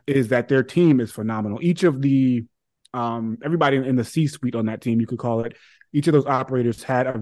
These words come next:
very successful short-term rental portfolio in their own right. So in, you know, some of them were in A-,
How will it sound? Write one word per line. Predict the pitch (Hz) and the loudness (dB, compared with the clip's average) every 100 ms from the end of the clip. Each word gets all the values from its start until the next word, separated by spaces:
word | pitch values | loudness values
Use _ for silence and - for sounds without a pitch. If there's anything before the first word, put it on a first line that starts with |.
| 131 | 0
very | 131 | 0
successful | 120 - - 147 - 120 | -2 -6 -2 -2 0 -4
short-term | - 131 - 120 | -2 -4 -2 0
rental | 123 120 | 0 -4
portfolio | 120 135 117 131 120 117 123 | -6 -6 -4 -2 0 -2 -2
in | 123 | -2
their | 120 113 | 0 -2
own | 117 | -4
right. | 110 113 98 | -6 -6 -8
So | - 120 113 107 _ _ - | -8 -4 -2 -4 _ _ -12
in, | - 127 120 113 | -2 2 2 0
you | 123 | -2
know, | 110 107 | -4 -4
some | - 160 | 0 2
of | |
them | 147 | 2
were | 131 | 0
in | 120 | -2
A-, | - 123 | -4 -4